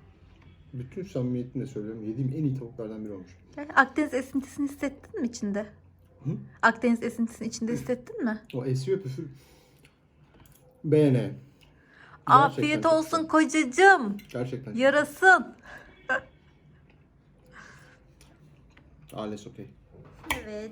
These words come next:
Speaker 2: Serhat şimdi bize çilekli galetamızın yanına kahve demliyor. Bugün yeni aldığımız kahveyi deneyeceğiz şimdi.
Speaker 1: Baştan sarıyorum.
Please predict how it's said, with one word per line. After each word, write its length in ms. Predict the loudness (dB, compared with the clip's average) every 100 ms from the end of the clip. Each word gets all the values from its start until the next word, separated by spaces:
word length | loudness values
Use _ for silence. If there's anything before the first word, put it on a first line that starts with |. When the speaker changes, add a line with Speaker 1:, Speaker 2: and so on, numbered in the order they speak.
| -6
Speaker 2:
Serhat 420 | -2 -2 -4 -8
şimdi 440 | -8 -6 -4 -4 -6
bize 420 | -6 -2 0 -2
çilekli 360 | 0 0 0 0
galetamızın 560 | 0 0 -4 -6 -6
yanına 440 | -4 -4 -2 -4 -2
kahve 520 | 0 2 2 -4 -6 -6
demliyor. 500 | -4 -2 -2 -2 -4 -6 -6
Bugün 260 | -2 -4 -2
yeni 200 | 0 2
aldığımız 380 | 2 2 -2 -2
kahveyi 400 | 2 2 2 -4
deneyeceğiz 500 | -4 -6 -6 -8 -8
şimdi. 240 | -12 -10 -8
Speaker 1:
Baştan 300 | -8 -10 -12
sarıyorum. 320 | -10 -12 -12